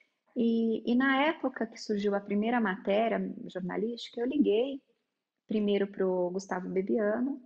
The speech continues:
perguntei a ele se ele sabia de alguma coisa, se estava sendo feito alguma coisa em relação a, a disparos de WhatsApp,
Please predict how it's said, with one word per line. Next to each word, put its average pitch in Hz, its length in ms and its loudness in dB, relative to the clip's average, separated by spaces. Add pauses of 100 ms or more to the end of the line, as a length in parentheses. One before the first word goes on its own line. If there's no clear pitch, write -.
perguntei 208 580 0
a 190 100 0
ele 190 440 0 (340)
se - 280 -8
ele 196 260 4
sabia 220 500 2
de 214 80 2
alguma 190 300 0
coisa, 196 400 -2
se - 140 -14
estava - 420 -4
sendo 208 320 -4
feito 214 480 0
alguma 185 340 -2
coisa 180 320 -4
em 185 80 -8
relação 185 720 -6 (960)
a, 180 1000 2
a 180 80 0
disparos 202 560 4
de 202 60 -2
WhatsApp, 185 680 -2